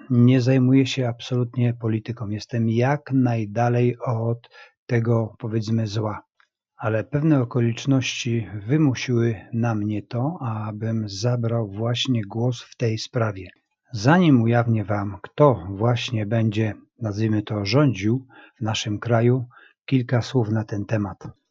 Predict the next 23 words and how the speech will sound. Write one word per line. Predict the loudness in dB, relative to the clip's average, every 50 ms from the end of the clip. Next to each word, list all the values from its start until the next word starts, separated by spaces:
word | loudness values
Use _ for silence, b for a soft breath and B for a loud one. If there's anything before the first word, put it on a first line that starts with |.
| _ _ _ 0
Ten | 2 4 4 4 4
przekaz | 2 2 2 2 4 4 4 2 2 4
jest | 4 4 4 4 2 0 -6 -6
dla | -4 -2 -2 0 -2 -2 -2 -2
ludzi | 0 2 4 4 2 2 2 0 2 2
o | 0 0 0 0 -2 -2 -2 -2
otwartych | -2 -2 -2 -2 0 0 2 2 2 0 -2 -2 0 0
umysłach. | 2 4 4 4 2 0 -2 -8 -12 -12 -14 -18 B B B B B B -6
Ten | -4 -2 -2 -2
przekaz | -2 -2 -2 -2 0 0 0 0 2
jest | 0 0 0 -2 -4 -10 -16 B B B B B B _
przede | -4 -2 2 4 4 4
wszystkim | 2 0 -6 -6 -6 -4 0 2 2 2
dla | 2 2 2 2 2 2 2
ludzi | 0 0 0 0 -2 -2 -2 -2 -4 -4 B B B B B _ _ -4
powyżej | -2 0 2 4 4 4 4 4 2 2 0
pięćdziesiątego | 0 -2 -2 -2 -2 -4 -4 -4 -6 -4 -2 -2 -2 0 0 0 0 -2 -2 -2 -2
roku | -2 -2 -4 -4 -4 -4 -4
życia. | -2 -2 -4 -4 -6 -10 -12 -14 _ _ _ -2
Dlaczego? | 0 0 0 0 -2 -2 -2 0 2 2 2 2 0 _ B B B B B B B B -10
Ano | -6 -4 -2 -2 -2 -2 -2
właśnie | -4 -4 -6 -6 -4 -4 -2 -2
dlatego, | -2 -4 -4 -2 0 -2 -2 -2 -4 -8